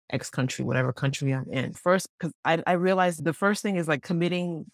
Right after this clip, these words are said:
to a deadline. For me, that's what works. If I have a deadline and I see that deadline, I know I have to do that thing. So open yourself your little planner or whatever, write in there, "Okay, on this week, on this date, I'm going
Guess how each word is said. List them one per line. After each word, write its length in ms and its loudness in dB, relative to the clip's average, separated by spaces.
to 340 0
a 60 -2
deadline. 400 2
For 140 0
me, 160 4
that's 220 0
what 140 -6
works. 240 -4
If 120 -4
I 60 0
have 180 -2
a 60 0
deadline 440 2
and 80 -6
I 60 -4
see 220 -6
that 180 0
deadline, 360 -2
I 100 -6
know 280 0
I 60 0
have 140 -4
to 80 -12
do 140 -2
that 200 0
thing. 200 -8
So 460 0
open 220 6
yourself 300 6
your 140 2
little 200 0
planner 380 0
or 120 0
whatever, 440 0
write 380 0
in 200 -2
there, 160 2
"Okay, 320 0
on 200 -2
this 240 -2
week, 300 -2
on 160 4
this 140 -2
date, 220 0
I'm 220 2
going 300 0